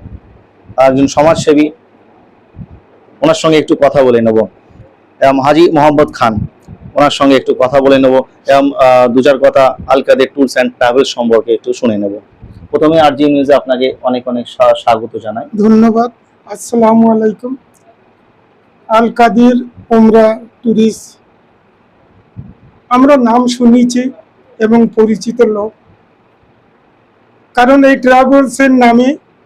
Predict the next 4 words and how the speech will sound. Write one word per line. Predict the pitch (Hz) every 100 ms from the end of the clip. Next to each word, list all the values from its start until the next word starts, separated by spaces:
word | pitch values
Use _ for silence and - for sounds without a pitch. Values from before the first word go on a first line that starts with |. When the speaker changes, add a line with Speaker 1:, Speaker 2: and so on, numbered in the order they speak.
| _ _ _ _ _ _ 190
Speaker 2:
বিভিন্ন | 254 262 277 285
জায়গা, | 247 240 240 254
বিভিন্ন | 240 240 262 254 247
সময় | - 226 247